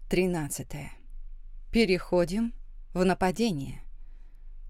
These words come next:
В то время, когда Джен была на третьей ступени и пребывала в шоке от происходящего в кабинете воспитателя, Лана всё ещё страдала от своего ответа, который дала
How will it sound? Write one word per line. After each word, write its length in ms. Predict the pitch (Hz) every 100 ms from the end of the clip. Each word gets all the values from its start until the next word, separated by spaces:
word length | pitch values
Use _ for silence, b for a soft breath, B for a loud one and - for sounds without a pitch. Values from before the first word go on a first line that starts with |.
| - - - -
В 100 | -
то 160 | - 262
время, 360 | 269 339 330 285
когда 420 | 240 196 220 220
Джен 480 | 170 175 214 208 175
была 360 | 180 185 185
на 160 | 180 180
третьей 440 | 175 185 180 165
ступени 760 | 156 - 160 185 175 165 151 -
и 120 | 175
пребывала 760 | 165 160 156 160 170 165 160 -
в 80 | -
шоке 640 | - - 185 - 151 143 -
от 140 | 165 -
происходящего 1160 | 170 160 - - 165 175 180 - - 233 277 - - -
в 100 | -
кабинете 520 | - 233 247 247 240
воспитателя, 880 | 220 233 - 233 233 226 220 208 208 b b b b b b b -
Лана 420 | 202 254 320 311
всё 300 | - 220 240
ещё 280 | 247 - 214
страдала 840 | - 180 170 185 202 196 180 170 - - - - - - - - - - - -
от 120 | 180
своего 480 | - 185 180 180 190
ответа, 640 | 170 170 196 262 254 233 -
который 560 | 175 156 170 196 208
дала 540 | 180 151 151 147 156